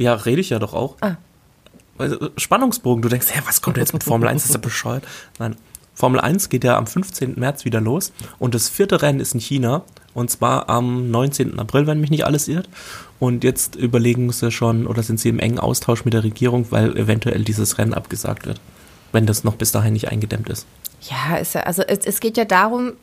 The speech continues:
Speaker 2: so wie ich's verstehe, ist dieses Coronavirus ja jetzt nicht so krass wie die echte Influenza zum Beispiel. Also es, es, es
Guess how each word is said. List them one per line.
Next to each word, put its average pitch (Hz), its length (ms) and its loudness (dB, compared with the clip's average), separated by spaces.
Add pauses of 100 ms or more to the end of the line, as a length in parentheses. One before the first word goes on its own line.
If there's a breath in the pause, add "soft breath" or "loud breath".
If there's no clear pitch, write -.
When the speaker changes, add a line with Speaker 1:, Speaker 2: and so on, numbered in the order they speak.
(1040 loud breath)
Speaker 2:
so 220 120 2
wie 220 60 4
ich's - 180 0
verstehe, 226 360 2
ist - 180 -2
dieses 190 220 -2
Coronavirus 202 800 2
ja 185 100 0
jetzt 180 180 -4
nicht 190 260 -2 (1000)
so 165 260 -4
krass - 500 -4
wie 160 340 2
die 160 340 -4
echte - 240 -4
Influenza 160 640 2
zum - 160 -8
Beispiel. - 320 -8
Also 151 160 -4
es, 156 200 -4 (520 loud breath)
es, - 180 -2
es - 320 -2